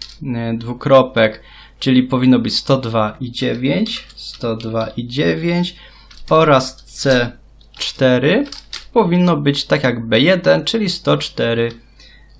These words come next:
sto cztery i osiem. Średnik, idziemy,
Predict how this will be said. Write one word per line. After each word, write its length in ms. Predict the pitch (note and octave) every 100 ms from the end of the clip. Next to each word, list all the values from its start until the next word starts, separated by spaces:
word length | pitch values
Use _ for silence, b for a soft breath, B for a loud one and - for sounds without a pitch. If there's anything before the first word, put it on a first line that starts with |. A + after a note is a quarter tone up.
| -
sto 640 | - - - C3+ C3+ C3+
cztery 640 | - - A#2 A2+ A#2 A#2 -
i 240 | C#3+ D#3
osiem. 640 | - A2+ G#2+ - A#2 A2+ A2+
Średnik, 720 | - C#3+ E3 E3+ D#3 C#3+ -
idziemy, 720 | B2+ B2+ D3 C#3+ C#3+ C#3+ C#3+